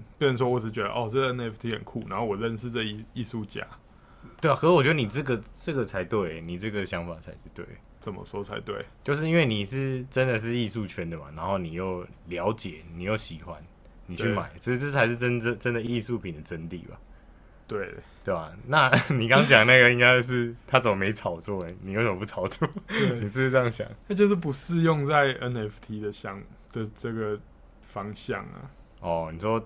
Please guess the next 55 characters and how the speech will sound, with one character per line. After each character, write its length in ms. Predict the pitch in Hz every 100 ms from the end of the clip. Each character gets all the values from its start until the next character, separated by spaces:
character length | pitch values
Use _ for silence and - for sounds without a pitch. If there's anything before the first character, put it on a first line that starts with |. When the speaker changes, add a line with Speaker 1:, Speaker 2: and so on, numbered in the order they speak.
| -
Speaker 2:
他 220 | - 113
那， 80 | 113 104
你 120 | 104
觉 80 | 107
得 40 |
他 120 | 123 123
太 120 | 127
懒 280 | 104 80 73
惰 240 | 95 87 -
了， 80 | 101 -
就 140 | 113
是 20 |
他 320 | 117 117 117 120
只 140 | 98 90
是 160 | 107
来 160 | 95 87
蹭 200 | - 104
一 80 | 85
蹭 200 | 92 85
就 100 | 82
走 160 | -
了 140 | - 104
这 140 | 104
样。 20 | 104
Speaker 1:
对。 280 | 98 107 123 - - - - - -
Speaker 2:
哦， 120 | 80 95
那， 140 | 190 165
那 100 | 208
我 180 | 131 101
刚 320 | 160 180 190 - -
提 160 | 120 135
到 160 | 151
说， 260 | 135 135 143 147
因 80 | 147
为 80 | 147
你， 400 | 107 90 82 - -
你 120 | 104
本 160 | 117 107
身 280 | 110 120 135 -
做 180 | - 131
艺 80 | 120
术 160 | 120 110
相 180 | 104
关 220 | 101 98 95
的 160 | 87
工 260 | 85 90 92
作， 240 | 95 87 - - - - _ -
然 140 | 95
后 80 | 131
你 120 | 92
应 40 | 92
该 140 | 113
知 140 | 117 113
道 120 | 113
说， 400 | 107 107 107